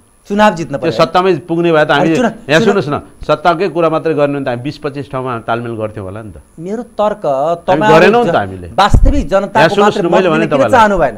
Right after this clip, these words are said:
Speaker 2: होइन, मैले भने त तपाईँलाई, हामीले यदि चाहिँ सत्ताकै स्वार्थको कुरा गर्ने हो भने त हामी देशभरि नै तालमेल गर्थ्यौँ होला नि त। पन्ध्र बिस सिट त हामीलाई दिन्थ्यो होला, जसपालाई दिएको छ बिस फिट हामीलाई दिन्थ्यो होला।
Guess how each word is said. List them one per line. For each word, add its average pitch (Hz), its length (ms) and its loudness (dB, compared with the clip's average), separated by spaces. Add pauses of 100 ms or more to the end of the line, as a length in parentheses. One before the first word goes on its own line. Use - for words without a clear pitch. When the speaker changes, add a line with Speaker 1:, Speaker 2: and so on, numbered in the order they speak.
(100)
Speaker 2:
होइन, 143 160 0
मैले 147 260 2
भने 139 240 -2
त 127 40 -6
तपाईँलाई, 92 460 -12 (380)
हामीले 165 380 -2
यदि 170 160 0
चाहिँ 165 200 -4
सत्ताकै 156 440 -4
स्वार्थको 143 340 -4
कुरा 135 260 -6
गर्ने 131 160 -8
हो - 20 -12
भने 131 60 -12
त 135 40 -8
हामी 117 160 -6
देशभरि 123 460 -4
नै 160 100 -10
तालमेल 117 340 -6
गर्थ्यौँ 98 340 -12
होला 107 140 -14
नि 110 60 -16
त। 101 120 -14 (440)
पन्ध्र 123 200 -6
बिस 117 240 -10
सिट 113 160 -12
त - 40 -8
हामीलाई 104 240 -6
दिन्थ्यो 143 360 -8
होला, 117 360 -10
जसपालाई 117 320 -8
दिएको 131 220 -8
छ 135 140 -14
बिस 123 160 -16
फिट 117 200 -18
हामीलाई 95 240 -14
दिन्थ्यो 135 320 -12
होला। 117 160 -14